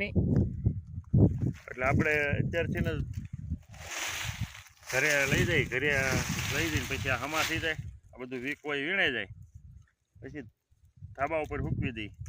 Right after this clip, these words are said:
બે ત્રણ દિવસ રાખ્યું ને એટલે પાવડર થાય એવા થઈ જાય, ત્યાં સાફે થઈ જાય અને પાવડરે થઈ જાય. તો આ રીતે હારીયું મેક્યું છે.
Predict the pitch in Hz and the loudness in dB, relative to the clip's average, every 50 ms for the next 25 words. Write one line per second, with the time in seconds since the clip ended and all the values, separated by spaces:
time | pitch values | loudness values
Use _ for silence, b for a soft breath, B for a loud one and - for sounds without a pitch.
0 | - - _ _ _ _ _ _ - - - - - - - - - - - - | -12 -14 _ _ _ _ _ _ -16 -14 -12 -10 -10 -8 -8 -8 -10 -10 -10 -10
1 | - - - - - - - - - 139 151 156 - 160 156 147 147 151 151 143 | -10 -10 -10 -10 -12 -12 -12 -10 -4 -4 -4 -2 -2 -2 -2 -2 -2 -2 -2 -2
2 | 135 135 156 175 180 - 202 196 180 165 156 156 143 139 135 - - - - - | 0 4 4 4 4 2 -2 -4 -2 -4 -2 -2 -2 -2 -2 -2 -8 -16 -14 -6
3 | - 143 151 143 135 135 120 - 139 135 127 120 104 - 131 131 117 107 98 - | -4 -4 -4 -2 -6 -8 -4 -2 -2 0 0 -2 -4 -4 -6 -4 -4 -6 -8 -10
4 | - - _ _ _ _ _ - - - _ _ _ - - - - - - - | -16 -20 _ _ _ _ _ -20 -20 -20 _ _ _ -12 -6 -4 -4 -4 -6 -10
5 | - - - - - - - - - - - 131 131 - - 165 175 - 180 175 | -10 -6 -4 -4 -4 -4 -8 -8 -10 -4 -2 -2 -2 0 0 0 0 2 0 -2
6 | 160 170 175 180 190 190 190 190 175 165 165 156 156 156 147 139 - - - - | 0 0 0 4 6 6 6 6 6 4 4 4 4 4 2 0 -4 -8 -12 -10
7 | - - - 147 156 165 143 135 131 110 101 - 113 110 104 98 - - - - | -10 -4 0 0 0 0 0 -2 -4 -4 -4 -4 -4 -6 -6 -8 -10 -14 -16 -16
8 | - - - - - - - - - - - - - - - - - - - - | -18 -18 -16 -18 -16 4 4 4 6 6 2 -2 -2 -4 -4 -4 -2 -2 -4 -6
9 | - - - - - - - - - - - - - - - - - - - 120 | -6 -8 -10 -10 -10 -10 -10 -10 -8 -8 -6 -6 -6 -6 -6 -8 -10 -8 -8 -4
10 | 123 127 151 156 160 - - 165 165 165 160 156 156 156 151 151 - _ - - | 0 2 2 2 2 0 0 0 0 0 0 -2 -2 -2 -4 -6 -6 _ -16 -16
11 | - - - - - - - 120 139 151 156 156 156 147 165 185 - _ - 165 | -14 -14 -14 -14 -14 -2 2 2 2 4 2 0 0 -2 -2 -4 -4 _ -6 -6
12 | 135 - 131 | -6 -6 -10